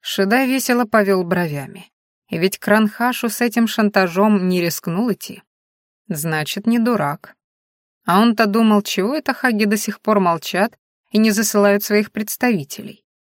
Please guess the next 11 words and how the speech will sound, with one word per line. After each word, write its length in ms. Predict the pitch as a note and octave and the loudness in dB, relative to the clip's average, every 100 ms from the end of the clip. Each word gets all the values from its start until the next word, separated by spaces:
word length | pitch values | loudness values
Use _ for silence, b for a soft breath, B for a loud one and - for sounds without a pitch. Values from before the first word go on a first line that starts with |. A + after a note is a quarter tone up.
| _ _ | _ _
Оказывается, 840 | F3 D#3+ G#3+ B3+ B3 B3+ B3+ - A#3 | -4 0 2 2 2 0 0 0 0
им 300 | G3+ A#3 A#3 | 2 2 4
еще 320 | A#3 - G#3 | 2 2 2
никто 580 | G3 F#3+ - _ - G#3 | 2 0 -6 _ 0 2
ничего 480 | A3+ A3+ - G#3+ A3 | 2 0 -2 0 2
не 140 | G#3 | 0
сообщал. 840 | - F#3 F#3+ - - A3+ F#3 F3+ _ _ _ _ _ _ _ | 0 -2 -4 -8 -6 -4 -4 -6 _ _ _ _ _ _ _
Старейшины 720 | - - F3 E3+ F3 - F#3 F3 | -12 0 2 2 0 0 -2 -2
могут 320 | E3+ E3+ D#3 | -2 -4 -4
потрепать 540 | D#3 F3 D#3+ F3 - | -4 -4 -2 -2 0
нервы. 460 | F#3+ G3+ D#3 - | 0 0 -2 -8